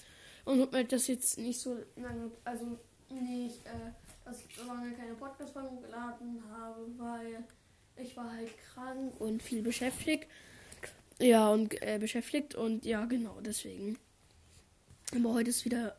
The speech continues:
<coughs> eine Podcast-Folge hier am Start. Ja, genau.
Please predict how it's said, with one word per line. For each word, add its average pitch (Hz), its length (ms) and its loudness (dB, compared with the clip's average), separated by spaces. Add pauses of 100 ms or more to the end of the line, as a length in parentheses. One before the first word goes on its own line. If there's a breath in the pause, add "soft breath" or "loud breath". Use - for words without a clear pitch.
(100)
<coughs> - 2500 2
eine 247 180 0
Podcast-Folge 247 800 -2 (720 loud breath)
hier 214 180 -2
am 220 100 -2
Start. 240 460 -2 (120)
Ja, 220 180 -2
genau. 214 360 -2